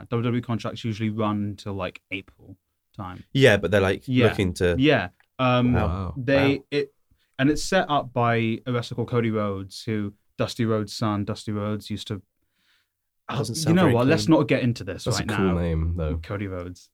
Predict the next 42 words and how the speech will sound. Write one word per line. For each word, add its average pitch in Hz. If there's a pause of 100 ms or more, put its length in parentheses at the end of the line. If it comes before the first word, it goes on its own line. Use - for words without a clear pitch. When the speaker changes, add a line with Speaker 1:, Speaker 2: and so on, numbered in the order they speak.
Speaker 3:
Dusty -
Speaker 1:
The 131
Speaker 3:
Rhodes. 139
Speaker 1:
American 127
Nightmare. 104 (340)
Speaker 3:
Oh, 160
Speaker 1:
His 156
name. -
Speaker 3:
shit. 123
That's 117
so 120
Speaker 1:
Exactly. 135
Speaker 2:
That's 139
a -
Speaker 3:
sick. 120
Speaker 2:
good 107
name. 95
Speaker 1:
Uh, 127
Speaker 3:
Yeah. - (120)
Speaker 1:
uh, 143
basically, 139
him 143
and 131
some 131
other 123
big 117 (100)
indie 127
wrestlers, 147
so 107
people 113
who 117
aren't 107
signed 101
for -
W 95
W 101
E 92
are -
Speaker 2:
Yeah. 107
Speaker 1:
basically 104
considered 95
indie. 95